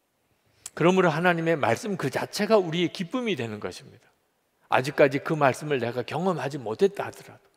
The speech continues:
내 삶 속에 이루어지지 않은 것 같다 하더라도 하나님의 말씀이 있다는 것 자체가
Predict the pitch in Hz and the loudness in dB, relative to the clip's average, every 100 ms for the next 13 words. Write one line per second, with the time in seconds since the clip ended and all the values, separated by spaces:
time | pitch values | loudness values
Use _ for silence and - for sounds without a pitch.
0 | _ _ _ 127 131 151 160 151 170 175 | _ _ _ 0 0 2 -2 -2 -4 -2
1 | 196 220 233 180 175 196 120 170 226 247 | -2 -2 -2 -2 2 2 4 2 2 2
2 | 135 - 120 117 127 101 - - _ _ | 0 -2 -8 -6 -6 -6 -8 -18 _ _
3 | _ _ _ - - 240 247 247 247 233 | _ _ _ -18 -2 0 2 0 0 4
4 | 151 117 - 196 196 185 208 - 175 175 | 4 2 -2 -2 -2 -2 -4 -2 -2 -2
5 | 165 - - - 151 - | -4 -4 -8 -10 -12 -12